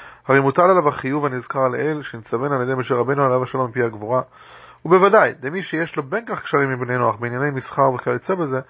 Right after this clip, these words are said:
שעליו לנצל הקשר בכדי להשפיע עליו ולהסבירו בדברים היוצאים מן הלב, שהקדוש ברוך הוא ציווה אותו בשם המצוות, שתכליתן למלא העולם בצדק ויושר. אז אנחנו יודעים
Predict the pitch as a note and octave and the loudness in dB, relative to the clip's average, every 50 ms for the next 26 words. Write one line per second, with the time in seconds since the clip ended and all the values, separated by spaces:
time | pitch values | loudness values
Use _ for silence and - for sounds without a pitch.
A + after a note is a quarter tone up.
0 | - - - - - - - - B2 B2+ C#3+ D3+ C#3+ C#3 C3 B2+ - - D#3+ C#3+ | -14 -20 -20 -20 -20 -20 0 4 6 8 8 6 6 2 0 -2 0 0 2 2
1 | C#3 - - - E3 D#3 - - C#3 A#2+ A#2+ A2+ A#2+ C#3 C#3+ C3 B2 A#2 - - | 2 0 0 0 0 0 0 -2 -4 -4 -6 0 2 4 4 4 4 0 0 -4
2 | - E3 D#3 D3+ C#3 C3 B2 A#2+ B2 A#2+ A#2+ A#2 A#2 A#2 C3 C3+ C#3 C3 B2 B2 | -2 2 2 4 4 4 4 4 4 2 2 2 2 0 2 2 2 2 0 -2
3 | C3 C#3 C3+ C3 B2 - - D3 C#3+ C#3+ D3+ E3+ G#3+ G3+ F3+ E3 - - - - | -2 -2 -2 -2 -4 -4 -6 -8 -6 -4 -2 0 0 0 0 -2 -8 -16 -20 -20
4 | - _ - - B2+ - C3 D3 D#3 D3+ D#3+ C#3+ - - B2 - - C3 D#3 E3 | -20 _ -10 -8 -2 2 2 2 4 4 2 0 0 -2 -8 -6 0 2 2 2
5 | D#3+ - C3+ B2+ - - C#3 C3+ B2+ A#2+ - - E3+ F#3 G#3+ G#3+ - - - - | 2 2 -4 -4 -4 -2 -4 -4 -6 -8 -6 2 4 4 4 2 0 -8 -20 -20
6 | - - - - _ _ - C3+ C3+ A#2 B2 A#2 - D#3+ D#3 D3 C3 B2 B2+ C#3 | -20 -20 -20 -20 _ _ -12 -10 -8 -8 -4 0 0 2 2 2 0 0 2 4
7 | C#3+ C3+ C3 C#3 D#3+ E3+ D3+ C3+ - E3 D#3+ D#3+ D#3+ E3 D#3 D3+ C#3+ C3+ - - | 4 4 4 4 2 0 -2 -4 -6 -4 -4 -4 -6 -6 -4 -4 -4 -4 -6 -10
8 | - - _ _ _ _ _ _ - - - - - _ _ - _ _ _ _ | -16 -18 _ _ _ _ _ _ -20 -20 -20 -20 -20 _ _ -20 _ _ _ _
9 | _ _ - - - - - D3+ C3 C#3+ D#3 D#3 - D3 C3+ C3+ C3+ C#3 F3 E3+ | _ _ -20 -14 -12 -4 -2 0 4 4 4 2 2 0 -2 -2 0 2 0 0
10 | E3 | 0